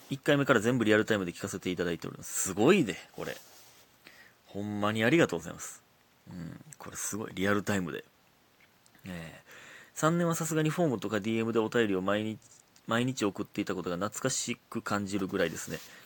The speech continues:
えー、最近はお便り送ってくれるネギじゅ、ネギ業者さんが増えてきたのでサボったりすみません。いや、そう、サボってるだなんてね。送りたい時に送ってくれたらいいんですよ。ありがとうございます。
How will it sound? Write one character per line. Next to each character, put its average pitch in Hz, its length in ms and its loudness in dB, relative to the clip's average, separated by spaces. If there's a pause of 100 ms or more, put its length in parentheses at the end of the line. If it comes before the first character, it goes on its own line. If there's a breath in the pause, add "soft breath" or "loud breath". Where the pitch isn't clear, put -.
(640 loud breath)
え 110 220 2
ー、 104 40 2
最 143 160 4
近 147 120 2
は 135 80 6
お 123 80 2
便 131 180 6
り 107 60 4
送 98 140 0
っ - 20 -12
て 107 120 -4
く 107 60 0
れ 101 80 6
る 98 60 2
ネ 101 120 -2
ギ 110 100 0
じ 110 120 -2
ゅ、 - 160 -4
ネ 113 180 -2
ギ 117 160 -4
業 113 200 2
者 101 120 -4
さ 90 140 -6
ん 90 60 -6
が 95 100 -6
増 101 160 -2
え 92 40 -4
て - 80 -8
き - 60 -16
た 92 100 -4
の 92 60 -4
で 98 100 -2
サ 98 120 0
ボ 95 80 -6
っ - 20 -8
た 92 80 -2
り 90 60 -4
す - 120 -14
み - 80 -12
ま - 60 -18
せ 110 100 -12
ん。 - 20 -2
い 110 40 2
や、 87 100 4
そ - 120 -8
う、 - 20 -8
サ - 140 -2
ボ 175 100 4
っ 208 40 -2
て - 140 2
る 254 80 2
だ 254 80 0
な 90 80 -4
ん - 20 -12
て - 120 -14
ね。 151 140 -6 (720)
送 101 180 -10
り 104 60 -4
た 101 80 0
い 92 60 -2
時 175 200 -4
に 226 60 0
送 113 160 -4
っ - 20 -20
て - 120 -10
く 87 80 -8
れ 82 60 -8
た - 120 -14
ら - 160 -14 (680 loud breath)
い - 60 -14
い - 20 -10
ん - 20 -10
で - 60 -12
す - 140 -10
よ。 143 220 -4
あ - 60 -10
り 101 60 -6
が 113 60 -10
と - 60 -16
う - 20 -18
ご - 20 -18
ざ 76 60 -14
い - 20 -12
ま 170 60 -14
す。 - 160 -12